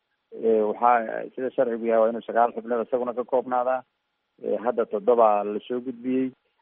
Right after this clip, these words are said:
labana boosashinadooda bannaan darteed waa guddoomiyaha guddiga xuquuqul insaanka iyo guddoomiyaha guddiga maxkamadda dastuuriga oo aan hadda labaduba dhisnayn. Eh, toddobadii kale waa la soo gudbiyey.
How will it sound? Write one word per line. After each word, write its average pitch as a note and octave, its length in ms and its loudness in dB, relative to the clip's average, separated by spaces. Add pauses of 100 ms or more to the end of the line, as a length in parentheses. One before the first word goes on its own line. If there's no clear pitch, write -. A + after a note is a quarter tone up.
(160)
labana A#2 440 4
boosashinadooda A2+ 840 0
bannaan A2 320 -2
darteed G#2+ 360 -4
waa G#2 160 0
guddoomiyaha G#2+ 500 -2
guddiga A2 240 -2
xuquuqul G2+ 400 -2
insaanka B2 560 0
iyo G#2+ 280 -8
guddoomiyaha G#2+ 460 -2
guddiga G#2 260 -2
maxkamadda A2 400 -2
dastuuriga B2 560 0 (460)
oo A2 120 2
aan G#2 160 4
hadda A2+ 220 4
labaduba A2+ 380 6
dhisnayn. B2+ 460 -4 (160)
Eh, A2 520 6
toddobadii B2 460 4
kale A#2+ 240 0
waa A2 160 4
la G2+ 80 -6
soo A#2+ 180 -6
gudbiyey. B2+ 420 -4